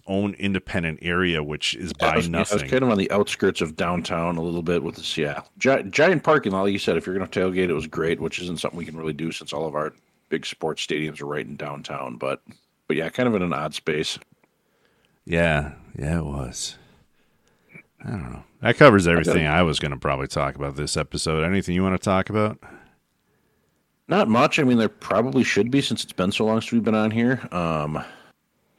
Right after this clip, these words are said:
Speaker 2: yeah, I mean, like, my August has been busy too. Like, this summer in general has just been weird 'cause I've had the new job, which I've been st-, I'm still kind of getting used to just because the hours are so weird and different. Um,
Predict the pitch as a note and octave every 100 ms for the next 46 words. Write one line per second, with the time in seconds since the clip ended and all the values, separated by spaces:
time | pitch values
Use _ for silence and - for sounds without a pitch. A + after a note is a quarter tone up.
0 | _ _ A#2+ A#2+ G2+ G2 G2 F2+ G2+ G#2+
1 | G#2+ G#2+ G2 F#2 G2 E2 - _ _ _
2 | F#2 F#2+ G#2 F2+ G2 G2+ E2+ B2 - D#3+
3 | C#3 G#2 A2 G2+ D#2 - F2 E2 E2+ E2
4 | - E2+ F2+ E2 G2 G2+ F#2 F2+ F#2 F2
5 | F2+ F2 F2+ - - - - - C#3 B2+
6 | B2 A#2+ A#2 A#2 A#2 B2+ G#2+ G2+ - F#2+
7 | F#2 G2+ G2+ G2 G#2+ G2 F#2+ F2 G2 G#2
8 | F#2 E2 F#2+ - G#2+ A2 - - - _
9 | _ _ _ - F2+ F2 E2 D#2 D2+